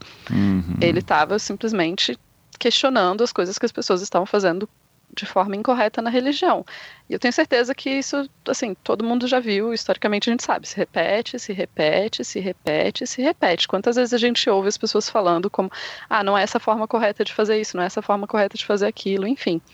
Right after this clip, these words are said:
Speaker 1: Uhum.
Speaker 2: Então, todo esse começo do que seria heresia, por, por isso que alguns autores, eu não tô falando que eu concordo, mas por isso que alguns autores acabam dizendo que o cristianismo era mais uma dessas, desses pequenos grupos,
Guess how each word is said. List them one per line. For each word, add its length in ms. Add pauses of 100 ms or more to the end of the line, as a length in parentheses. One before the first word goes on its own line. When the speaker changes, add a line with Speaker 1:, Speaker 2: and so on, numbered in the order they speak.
(340)
Speaker 1:
Uhum. 200
Speaker 2:
Então, 320 (580)
todo 180
esse 160
começo 680
do 100
que 120
seria 380
heresia, 440
por, 220
por 260
isso 160
que 60
alguns 400
autores, 460
eu 40
não 120
tô 80
falando 200
que 80
eu 60
concordo, 380
mas 120
por 140
isso 100
que 60
alguns 260
autores 400 (460)
acabam 440
dizendo 320
que 80
o 40
cristianismo 600
era 120
mais 320
uma 240
dessas, 560 (400)
desses 320
pequenos 480
grupos, 720